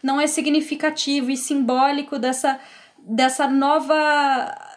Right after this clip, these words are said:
nova pele que ele tá vestindo, dessa nova pessoa que ele tá se tornando, né?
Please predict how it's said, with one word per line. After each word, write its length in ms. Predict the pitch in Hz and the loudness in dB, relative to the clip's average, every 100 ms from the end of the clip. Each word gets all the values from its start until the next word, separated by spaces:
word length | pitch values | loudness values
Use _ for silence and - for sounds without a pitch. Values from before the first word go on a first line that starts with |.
| 233 | 2
nova 320 | 277 285 359 | 4 6 4
pele 380 | 370 392 403 381 | 4 2 2 0
que 120 | 320 | -4
ele 100 | 285 | -4
tá 140 | 285 | -2
vestindo, 400 | 240 254 - 247 | -4 -4 -6 -4
dessa 260 | 233 247 262 | -4 -4 -2
nova 220 | 254 262 | 0 0
pessoa 460 | 269 311 - 320 311 | -2 -2 2 2 2
que 100 | 311 | -2
ele 100 | 277 | -4
tá 160 | 262 | -4
se 180 | 247 247 | -4 -6
tornando, 600 | 254 240 233 220 214 202 | -4 -2 -2 -2 -4 -4
né? 300 | 208 226 247 | -4 -4 -8